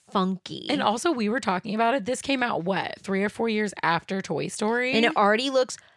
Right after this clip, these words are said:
Speaker 2: It looks
Speaker 1: thousands of times
Speaker 2: im-
Speaker 1: better.
Speaker 2: I remember when we wa-, remember we watched Toy Story, and I was like, <laughs> "This looks nuts. Like, this
Speaker 1: Yeah.
Speaker 2: looks so much better."
Speaker 1: Yeah.
Speaker 2: Insanely better. Anyway, I thought that was crazy. Like,
Speaker 1: You could tell that,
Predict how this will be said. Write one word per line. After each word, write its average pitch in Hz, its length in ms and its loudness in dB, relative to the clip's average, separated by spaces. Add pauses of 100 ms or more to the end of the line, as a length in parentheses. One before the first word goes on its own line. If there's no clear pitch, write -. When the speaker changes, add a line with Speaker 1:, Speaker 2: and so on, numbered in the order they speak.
(120)
Speaker 2:
It 214 220 2
looks 220 120 -4
Speaker 1:
thousands 214 600 6
of 185 140 -4
times 190 400 4
Speaker 2:
im- 220 60 2
Speaker 1:
better. 196 440 2
Speaker 2:
I 202 140 4
remember 285 260 2
when 294 80 0
we 254 140 0
wa-, 185 120 -2
remember 220 280 -2
we 285 120 0
watched 160 280 0
Toy 165 140 -2
Story, 190 220 -4
and 180 80 -4
I 156 60 -4
was 170 80 -4
like, 185 160 -6
<laughs> - 40 -18
"This 262 220 -2 (120)
looks 220 240 -8
nuts. 202 760 -6 (140)
Like, 269 100 2
this 220 40 0
Speaker 1:
Yeah. 254 600 6
Speaker 2:
looks - 120 -2
so 214 200 0
much 208 320 -2
better." - 420 -6 (140)
Speaker 1:
Yeah. 190 640 0 (680)
Speaker 2:
Insanely 202 920 -6
better. - 420 -10 (840)
Anyway, 196 380 -2
I 202 80 -2
thought 214 120 -2
that 233 140 0
was 277 100 -6
crazy. 170 800 -8
Like, 185 420 -2
Speaker 1:
You 302 100 4
could 415 180 4
tell 320 240 4
that, 285 280 2